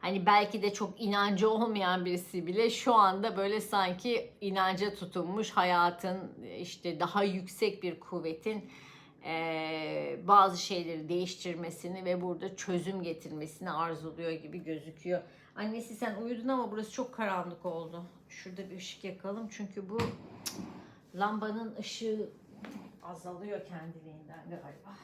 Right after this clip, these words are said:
Bir saniye hemen bir ışık yakayım şurada en azından. Anneciğim. Hah. Tamam bebişim.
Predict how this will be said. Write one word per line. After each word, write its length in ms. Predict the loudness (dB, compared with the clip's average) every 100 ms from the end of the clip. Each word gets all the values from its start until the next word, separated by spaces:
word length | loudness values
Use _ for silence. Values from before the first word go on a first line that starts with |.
| -20 -20 -20 -20
Bir 40 | -18
saniye 480 | -12 -12 -10 -8
hemen 280 | -8 -8 -12 -14
bir 80 | -18
ışık 280 | -20 -20
yakayım 340 | -20 -20 -20 -20
şurada 320 | -20 -20 -20
en 260 | -18 -16 -16
azından. 440 | -16 -16 -14 -16 -20 -20 -20 -20 -20 -20 -20 -20 -20 -20 -20 -20 -20 -20 -20 -12
Anneciğim. 680 | -10 -10 -14 -18 -20 -20 -20 -20 -20
Hah. 140 | -20 -20 -20 -20 -20 -20 -20 -20 -20 -16 -10
Tamam 460 | -8 -8 -10 -10 -12
bebişim. 440 | -14 -18 -20